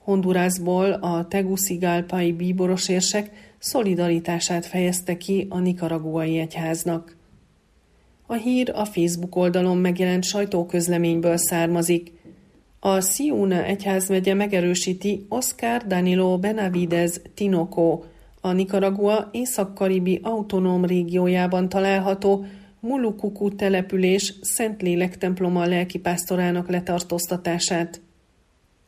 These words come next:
Emberi jogi szervezetek szerint a papot a vasárnapi szentmise bemutatása után kiszállásra kényszerítették járművéből, és a roham rendőrök letartóztatták. Az egyházmegye továbbá kijelenti,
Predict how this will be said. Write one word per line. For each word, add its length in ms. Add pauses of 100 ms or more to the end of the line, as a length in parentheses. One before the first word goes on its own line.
Emberi 360
jogi 280
szervezetek 680
szerint 460
a 80
papot 420
a 100
vasárnapi 600
szentmise 500
bemutatása 800
után 520 (300)
kiszállásra 760
kényszerítették 840
járművéből, 880 (380)
és 140
a 80
roham 300
rendőrök 520
letartóztatták. 1160 (240)
Az 240
egyházmegye 640
továbbá 640
kijelenti, 760